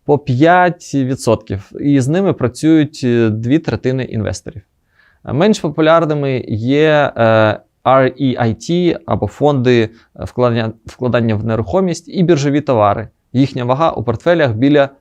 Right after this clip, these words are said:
одного відсотка, а вкладають, е, в них лише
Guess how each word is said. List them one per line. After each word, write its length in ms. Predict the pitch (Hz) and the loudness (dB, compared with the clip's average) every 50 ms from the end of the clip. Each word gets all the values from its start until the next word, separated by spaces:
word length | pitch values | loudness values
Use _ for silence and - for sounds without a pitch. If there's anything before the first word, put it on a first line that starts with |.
| _ _ _ | _ _ _
одного 420 | - 143 123 123 147 151 135 139 | 0 0 2 2 0 0 0 0
відсотка, 540 | 127 123 110 - - 101 98 - - - 107 - _ _ _ _ _ _ | -4 -4 -4 -4 -6 -6 -8 -8 -12 -16 -16 -16 _ _ _ _ _ _
а 80 | - | -8
вкладають, 600 | - - - 131 139 156 160 151 - - _ _ - | -6 -2 0 2 4 4 4 4 0 -4 _ _ -6
е, 300 | 123 117 117 117 110 110 | -4 -2 -2 0 0 -2
в 120 | 104 104 | -2 -2
них 360 | 117 131 147 151 - - - - _ | -4 -2 -2 -4 -4 -6 -20 -18 _
лише 520 | - 107 110 107 - - 123 123 127 123 | -6 -6 -4 -4 -4 -4 -2 0 0 -2